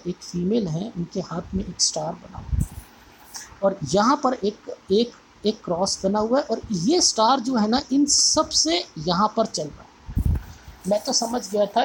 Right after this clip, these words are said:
इनकी life में यहाँ पर बवंडर मचना है। ये कोई property का sign नहीं है,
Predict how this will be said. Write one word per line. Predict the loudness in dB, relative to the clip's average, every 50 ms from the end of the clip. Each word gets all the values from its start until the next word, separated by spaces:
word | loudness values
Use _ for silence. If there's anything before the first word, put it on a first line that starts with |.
| 0 0
इनकी | 0 0 -2 -2 -4 -6 -6 -4 -2
life | -2 -2 -2 -2 -4 -6 -8 -6
में | -4 -2 -2 -4 -6 -8 -12 -10 -8
यहाँ | -8 -6 -6 -6 -8 -8
पर | -8 -8 -6 -4 -4 -4 -6 -8 -16 -20 -20 -20 -20 -20 -20 -20 -20 -20 -20 _ -14 -6
बवंडर | -2 0 2 2 2 0 0 0 0 0 -2
मचना | -4 -8 -8 -10 -12 -12 -12 -16
है। | -18 -20 -20 -20 -20 -20 -20 -20 -16 -16 -16 -16 -20 -20 -20 -20 -10 -4 -2 0 0
ये | 0 -2 0 2 2 2
कोई | 0 0 0 2 4 4 4
property | 2 2 2 0 0 2 2 0 0 2 0 0
का | 2 2 0
sign | 2 2 2 2 2 2 0
नहीं | 0 0 0 0 2 2
है, | 0 0